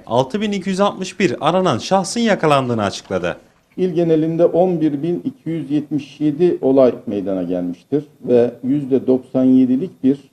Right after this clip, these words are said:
Speaker 2: aydınlatma oranına ulaştık. Bu olayların dört bin üç yüz yetmiş biri kişilere, bin altı yüz biri ise mal varlığına karşı işlenmiştir. Altı bin iki yüz yetmiş bir aranan şahıs yakalanmış,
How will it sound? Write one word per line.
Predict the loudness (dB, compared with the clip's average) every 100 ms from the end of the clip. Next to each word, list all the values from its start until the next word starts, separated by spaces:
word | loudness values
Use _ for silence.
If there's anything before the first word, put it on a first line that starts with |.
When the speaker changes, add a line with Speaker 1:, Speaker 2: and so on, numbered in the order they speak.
| _ _ 0
Speaker 2:
aydınlatma | 2 4 4 4 0 -6 -4
oranına | 0 0 0 -2 -4 -6 _ _ _ _ _
ulaştık. | 2 2 0 -8 -12 _ 2
Bu | 4 6
olayların | 4 4 4 2 -2 0
dört | 2 2 0 -2
bin | 0 2 0
üç | -6 -6
yüz | -4 -2
yetmiş | 0 -2 -2 -4 -4 -4
biri | 0 0
kişilere, | -2 -6 0 2 2 -2 -10 _ _ _ -8
bin | -2
altı | 2 2 0 -2
yüz | -4 -4
biri | -4 -4
ise | -2 0
mal | 4 4 6
varlığına | 4 2 -2 -4
karşı | -4 -6 -8
işlenmiştir. | -18 -14 -12 -14 _ -10 -10 _ _ 2
Altı | 4 4 0
bin | -2
iki | -4 -6
yüz | -4 -2
yetmiş | -4 -4 -8 -6
bir | -6 -2 0
aranan | 2 2 0
şahıs | -4 -6 -8 -8
yakalanmış, | -8 -4 0 0 0 -4 -8